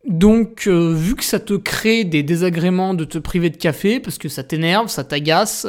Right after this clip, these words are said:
il y a des jours, t'es un peu nauséeux et ça te prive de force, bah, peut-être conserve ton café et tu verras que finalement, sur l'ultra, tu seras, euh, tout aussi performant la nuit. Donc, bah, là-dessus, la privation de café, euh,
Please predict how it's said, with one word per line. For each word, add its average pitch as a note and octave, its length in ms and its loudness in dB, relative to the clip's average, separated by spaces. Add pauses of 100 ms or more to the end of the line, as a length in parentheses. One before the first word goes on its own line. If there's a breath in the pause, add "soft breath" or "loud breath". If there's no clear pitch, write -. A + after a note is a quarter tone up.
il C#3 60 -6
y C#3 60 -4
a D3 40 -4
des D3+ 120 -6
jours, F3+ 320 0
t'es D3 80 -2
un C#3 80 0
peu D#3+ 160 -4
nauséeux F3 480 4
et F#3 60 2
ça D#3 120 -6
te - 60 -20
prive F3+ 240 2
de E3 100 0
force, G#3 520 -2 (640 soft breath)
bah, C3+ 380 -6 (180)
peut-être D4+ 340 0
conserve G#3+ 480 -2
ton F#3+ 160 -2
café C#4+ 640 0
et D3 80 0
tu D#3 160 -8
verras D#3 220 2
que - 40 -12
finalement, E3+ 380 -2
sur G3+ 160 -4
l'ultra, F3 380 -2
tu - 160 -10
seras, F#3 320 0
euh, D3+ 120 0
tout G3+ 200 0
aussi G#3+ 180 0
performant G3 380 0
la A#3+ 80 2
nuit. F#3 180 2 (960 loud breath)
Donc, B3+ 480 8 (160)
bah, F3 260 4
là-dessus, F#3 540 6
la G3+ 140 4
privation E3+ 420 0
de D#3+ 80 0
café, F#3 540 0
euh, C#3 600 -6